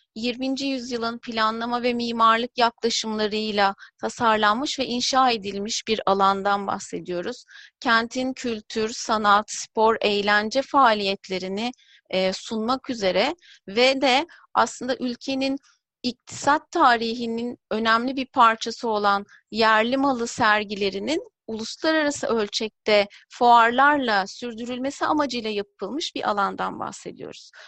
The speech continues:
O nedenle de aslında hem park niteliği çok önemli hem de kültürel ve mimari değerleri çok önemli alanın. O yüzden planın her birini çok iyi irdeleyen ve de, e,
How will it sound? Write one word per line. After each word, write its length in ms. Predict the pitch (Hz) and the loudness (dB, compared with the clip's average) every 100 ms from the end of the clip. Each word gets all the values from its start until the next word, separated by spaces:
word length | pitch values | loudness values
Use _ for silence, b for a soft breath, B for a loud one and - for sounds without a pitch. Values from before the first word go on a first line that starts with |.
| B - | B 2
O 180 | 285 311 | 4 4
nedenle 520 | 320 302 240 202 180 | 0 0 0 -2 -6
de 100 | 185 | -2
aslında 520 | 190 196 - 208 190 190 | -2 -2 -6 -8 -6 -4
hem 300 | 202 240 277 | -4 -4 -4
park 360 | 269 247 269 | -2 -2 -2
niteliği 640 | 277 - 311 269 277 294 - | -8 -8 -8 -6 -6 -8 -8
çok 240 | 294 294 | -8 -4
önemli 520 | 311 294 294 285 302 330 b b b | -4 -2 -4 -4 -6 -10 b b b
hem 260 | 262 285 269 | -6 -2 0
de 200 | 285 294 | 0 -2
kültürel 560 | 269 226 - 269 277 | -10 -10 0 2 2
ve 100 | 269 | -2
mimari 560 | 240 240 233 233 262 240 | -6 -4 -2 -2 -4 -2
değerleri 500 | 220 208 208 208 220 | 0 2 0 -4 -8
çok 260 | - 202 | -12 -10
önemli 440 | 196 185 180 190 190 | -8 -6 -6 -8 -8
alanın. 480 | 185 180 180 170 _ B B B | -8 -8 -10 -14 _ B B B
O 120 | - | -2
yüzden 380 | 294 294 285 233 _ | 0 2 2 0 _
planın 600 | - 247 262 262 262 285 349 b - | -6 0 0 0 0 -2 -6 b -6
her 420 | 254 247 277 262 | 2 2 2 -2
birini 340 | 254 254 247 | -8 -6 -6
çok 320 | - 254 - | -6 -8 -8
iyi 180 | 247 226 | -6 -6
irdeleyen 840 | - 214 202 214 214 208 269 320 254 | -6 -6 -6 -6 -6 -4 -2 -2 -6
ve 180 | 226 214 | -4 -2
de, 180 | 233 240 b b b | -2 -4 b b b
e, 380 | 208 202 202 202 | -4 -2 -2 -4